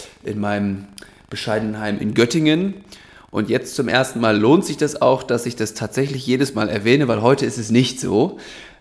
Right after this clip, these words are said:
Ähm, Klaus Dieter, Dieter sitzt mir direkt, äh, gegenüber und ich freue mich erstmal, dass du da bist. Hi K D, schön, dass du wieder da bist und mich hier eingeladen hast in deinen Adlerhorst.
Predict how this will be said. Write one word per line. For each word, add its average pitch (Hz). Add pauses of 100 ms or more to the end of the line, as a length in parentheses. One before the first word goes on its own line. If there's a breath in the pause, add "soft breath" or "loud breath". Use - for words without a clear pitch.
Ähm, 120 (160)
Klaus 117
Dieter, 139
Dieter 147
sitzt 131
mir 135
direkt, 123 (160)
äh, 113
gegenüber 135 (640)
und 120
ich 107
freue 127
mich 127
erstmal, 117
dass 113
du 104
da 107
bist. 117 (440 loud breath)
Hi 117
K 117
D, 113
schön, 113
dass 113
du 110
wieder 107
da 90
bist 127
und 117
mich 117
hier 127
eingeladen 110
hast 107
in 104
deinen 104
Adlerhorst. 104